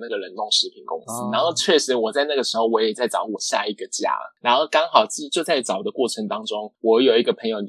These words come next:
Speaker 1: 有一天就在群组里面就问大家说：“你们最近有人在找工作吗？那个谁谁谁，某某女艺人，他们缺人欸，有人要去试试看吗？”我那时候真的是很天真，我就想说：“哎，反正我也在找工作啊，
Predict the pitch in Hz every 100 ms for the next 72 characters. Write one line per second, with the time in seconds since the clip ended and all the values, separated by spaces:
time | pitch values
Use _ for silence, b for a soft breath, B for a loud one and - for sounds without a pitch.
0 | - 95 104 117 123 120 120 120 107 -
1 | 104 107 101 104 107 117 117 113 110 113
2 | 117 117 113 185 214 156 120 160 - 127
3 | 143 - 147 139 139 - b b 190 190
4 | - 151 160 - 123 123 - _ 135 156
5 | 156 151 120 - - 180 - 120 117 _
6 | 208 202 - 160 127 110 131 123 120 95
7 | 87 78 - 117 113 123 156 160 170 165
8 | 147 143 - 113 104 104 _ _ _ 123
9 | 135 214 143 165 147 156 113 - 117 110
10 | 113 107 104 147 151 107 - - 113 120
11 | _ _ _ 160 208 131 139 165 131 135
12 | 110 117 120 123